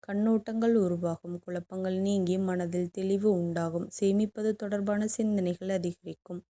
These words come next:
ஆரோக்கியம் தொடர்பான பிரச்சனைகள் நீங்கி புத்துணர்ச்சி அடைவீர்கள். தடையாக இருந்தவர்கள் விலகி செல்வார்கள். ஆன்மீக பணிகளில் தடைப்பட்ட கவனம்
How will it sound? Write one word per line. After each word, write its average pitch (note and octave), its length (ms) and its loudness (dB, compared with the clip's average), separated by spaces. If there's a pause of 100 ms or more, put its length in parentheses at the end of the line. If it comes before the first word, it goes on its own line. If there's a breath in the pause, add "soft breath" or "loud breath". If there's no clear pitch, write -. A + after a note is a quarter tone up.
(440)
ஆரோக்கியம் F#3 520 -2
தொடர்பான F#3 480 0
பிரச்சனைகள் G3+ 640 -2
நீங்கி F#3+ 280 2
புத்துணர்ச்சி G#3 720 -6
அடைவீர்கள். E3+ 600 -2 (560)
தடையாக G3+ 520 2
இருந்தவர்கள் F#3 640 4
விலகி G#3+ 340 0
செல்வார்கள். E3+ 720 -2 (180)
ஆன்மீக F3+ 500 -2
பணிகளில் F3 580 -4
தடைப்பட்ட F#3 520 -8 (840)
கவனம் F#3+ 440 0